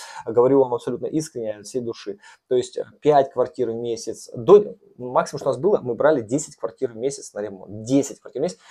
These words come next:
И честно я вам скажу, нам этого хватает абсолютно с головой. То есть нету такого, что мы, э, стремимся к каким-то баснословным цифрам. И я хочу сделать компанию "Дорога на море",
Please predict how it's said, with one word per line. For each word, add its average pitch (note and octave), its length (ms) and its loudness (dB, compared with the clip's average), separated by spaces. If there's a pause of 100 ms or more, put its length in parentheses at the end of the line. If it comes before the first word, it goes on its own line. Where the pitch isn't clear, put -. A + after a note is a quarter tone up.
(140)
И C3+ 80 -12
честно F#3+ 340 -4
я B2 60 -2
вам A2 80 -2
скажу, - 340 -10
нам C3+ 300 -6
этого G#2+ 240 -10
хватает D3+ 420 -4
абсолютно B2+ 480 -8
с G#2 100 -16
головой. A#2 580 -4
То - 100 -14
есть - 100 -16
нету D#3+ 280 0
такого, D#3 460 -4
что - 300 -6 (320)
мы, C#3+ 300 0
э, G#2 300 -6
стремимся C#3 440 -6
к - 40 -10
каким-то C#3 320 -4
баснословным A#2+ 600 -4
цифрам. - 460 -4
И A2 100 -10
я C3 120 -6
хочу B2+ 260 -8
сделать A#2 320 0
компанию A2+ 480 -4
"Дорога A2 320 -2
на G2 100 -10
море", D#3 400 -2